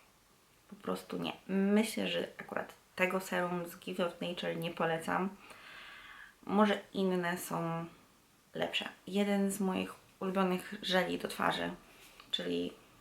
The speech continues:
jaja. To są liście manuka, to jest normalizujący na dzień i na noc. Szczerze, ja, y, jakby od lat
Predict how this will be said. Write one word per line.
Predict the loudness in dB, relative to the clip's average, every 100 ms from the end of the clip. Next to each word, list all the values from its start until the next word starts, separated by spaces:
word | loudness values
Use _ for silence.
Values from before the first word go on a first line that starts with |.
| -20 -20 -16 -4
jaja. | 2 6 6 6 2 -8 -20 -20 -20 -20 -16 -14 -14 -16 -18 -20 -20 -20 -12
To | -2
są | 4 4
liście | 4 4
manuka, | 4 6 4 2 0 0
to | 0
jest | -2 -2
normalizujący | -2 -2 -4 -4 0 0 0 -4
na | 0 0
dzień | 0 -2
i | -2
na | -2
noc. | -2 -6 -14 -16 -8
Szczerze, | -4 0 2 4 4 2 -2 -20 -8
ja, | 2 6 10 10 8 4 -2 -6
y, | -2 -2 -2 -6 -8 -16 -20 -20 -20 -20 -20 -20 -20 -20 -20 -20 -20 -20 -20 -14 -8
jakby | -2 0 0 -4 -12 -14 -16 -20 -20 -20 -20 -20 -20 -20 -20 _ -12 -4
od | 0 2
lat | 2 0